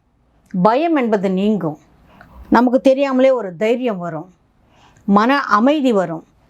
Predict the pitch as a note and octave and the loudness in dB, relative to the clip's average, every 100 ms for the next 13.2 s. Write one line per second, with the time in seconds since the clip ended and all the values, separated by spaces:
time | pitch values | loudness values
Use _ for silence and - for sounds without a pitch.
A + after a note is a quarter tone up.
0 | - G#3 G3+ G3 C#4 B3+ F#4 F4+ A#3 A#3 | -4 0 2 2 2 0 0 -2 -2 -4
1 | A#3 A3 G3+ F#3+ A#3 G#3+ - _ _ _ | -2 -2 -2 -2 -4 -4 -12 _ _ _
2 | C4 C#4 F#4 D4 B3 G#3+ G#3 C#4 B3+ A3 | 0 0 -2 -2 -2 -4 -2 -2 -2 -4
3 | G3 G#3+ A#3+ B3 F#3 F3+ F#3 E3+ D#3 G3 | -6 -2 -2 -2 -4 -4 -4 -4 -4 -2
4 | F3+ - _ _ _ - _ - F3+ G3 | -2 -4 _ _ _ -20 _ -4 0 2
5 | B3 C#4+ D4+ D4+ D#4 E4+ G4 G4+ - _ | 2 2 0 -2 0 0 -2 -6 -10 _
6 | _ _ _ _ - B3+ D4 D#4 D#4 B3+ | _ _ _ _ 0 2 4 2 -2 -2
7 | C4 C#4 - A#3+ G#3 C#4 C#4 A3+ G3 F#3 | -2 -2 -6 -14 -6 -4 -2 -2 -2 -2
8 | F3 G3 B3+ B3+ _ _ - B3 A#3+ B3 | -2 -2 -4 -6 _ _ -2 -2 0 -2
9 | B3 C4 B3+ A#3+ A#3 G#3+ G#3 G#3 A3 G#3+ | 2 0 0 -4 -8 -8 -14 -2 0 0
10 | G#3+ A3 A3 G#3+ G#3+ - _ G3+ F#3 F3+ | -4 -10 -8 -6 -8 -12 _ 0 0 2
11 | C#4 D#4 D4+ D4+ C#4+ C4 A#3 G#3+ A#3+ C#4+ | 0 2 0 0 -2 -2 -2 -4 -4 -6
12 | - A#3+ A#3+ A3+ G#3+ F#3 A3 B3 A3 A3 | -4 -2 -2 -4 -4 -2 -2 -2 -4 -4
13 | A3 | -4